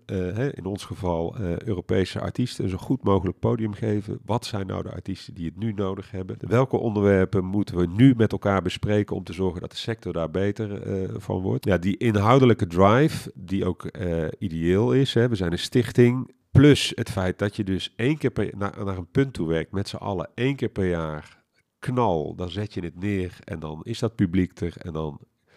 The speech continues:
krijg je applaus. Ook al is het applaus niet voor jou bedoeld, maar toch die energie, die krijg je wel mee. Dat is denk ik het grote verschil en dat is, eh, waarom ik zo ontzettend van het vak, eh, hou.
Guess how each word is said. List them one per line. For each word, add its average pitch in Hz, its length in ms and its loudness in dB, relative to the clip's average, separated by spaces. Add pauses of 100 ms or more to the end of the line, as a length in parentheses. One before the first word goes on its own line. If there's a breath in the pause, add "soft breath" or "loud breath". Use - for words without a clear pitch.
(140 soft breath)
krijg 107 300 2
je - 80 -2
applaus. 113 500 2
Ook 90 120 -8
al 78 100 -8
is 85 80 -8
het - 100 -12
applaus 101 380 -2
niet 104 200 0
voor 95 160 4
jou 92 220 6
bedoeld, 107 480 6 (260)
maar 87 160 -6
toch 107 180 -4
die 95 160 -6
energie, 92 460 0
die 87 140 -2
krijg 90 300 -2
je 85 60 -6
wel 82 160 -4
mee. 101 280 0 (440 loud breath)
Dat - 240 2
is 90 160 0
denk 87 220 2
ik 80 160 -2
het 82 180 -4
grote 87 300 0
verschil 85 540 -2
en 73 100 -8
dat 82 180 -4
is, - 280 -8
eh, 78 360 -8
waarom 78 360 -8
ik 87 140 -6
zo 80 140 -8
ontzettend 80 380 -8
van 80 80 -6
het 80 140 -10
vak, - 280 -8
eh, 87 280 -8
hou. 80 260 -8